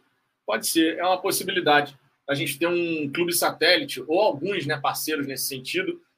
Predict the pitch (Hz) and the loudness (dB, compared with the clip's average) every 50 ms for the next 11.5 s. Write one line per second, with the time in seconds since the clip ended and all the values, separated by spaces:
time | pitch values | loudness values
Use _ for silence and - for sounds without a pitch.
0 | _ - 156 156 156 175 175 175 170 151 175 165 160 147 143 160 160 160 - 175 | _ -2 -2 -2 0 0 -2 -2 0 0 2 2 2 2 0 0 -2 -2 -2 -2
1 | 170 160 - 165 160 - - 165 165 156 139 151 160 156 151 156 160 156 143 120 | -4 -2 -2 -4 -6 -6 -4 -2 -2 0 2 2 2 0 0 -2 -2 -2 -2 -2
2 | 110 - 135 143 143 160 135 120 117 110 110 - _ _ _ _ _ _ _ _ | -4 -6 -8 -4 -2 -2 0 0 0 -2 -4 -4 _ _ _ _ _ _ _ _
3 | _ - 277 320 320 311 247 214 233 247 262 233 240 240 240 226 214 185 - 202 | _ 4 4 6 6 6 4 6 8 8 8 8 6 4 4 4 4 2 2 2
4 | 208 196 202 180 - - 160 170 170 160 147 147 - 160 - 170 151 147 139 139 | 0 0 0 -2 -4 -4 -2 -2 -2 -2 -4 -4 -6 -6 -6 -6 -8 -6 -4 -4
5 | 151 147 143 139 139 143 139 135 127 123 135 147 151 151 - - 147 175 - - | -2 -2 -2 -4 -4 -2 -2 -2 0 2 2 2 2 0 0 -2 -2 -2 0 0
6 | - - 226 226 - - - - - - 339 - - - - - 202 220 226 196 | -2 -4 -4 -6 -8 -6 -2 -2 -2 -2 -2 -6 -6 -8 -2 2 4 4 4 4
7 | 139 131 143 170 208 220 202 - - - - - 156 147 - 139 120 - - 143 | 0 -4 0 2 2 2 2 2 -2 -10 -12 -14 -14 -12 -10 -10 -8 -6 -4 -4
8 | 139 139 - - 113 120 160 170 170 - _ _ _ _ _ _ _ _ _ - | -4 -4 -6 -10 -8 -6 -6 -6 -8 -10 _ _ _ _ _ _ _ _ _ -10
9 | 196 226 220 220 202 196 - 240 233 226 233 208 202 214 - 214 185 175 190 202 | -6 -2 0 2 2 2 2 2 2 2 2 2 2 2 0 0 2 6 6 6
10 | 185 175 170 190 202 - 202 - 180 175 - - 180 196 196 214 226 208 185 170 | 8 6 4 2 2 -2 -4 -4 -2 -4 -2 -2 -4 -4 0 2 2 2 2 0
11 | 185 208 214 202 170 180 185 185 185 _ | -2 -2 -2 0 0 0 0 0 -4 _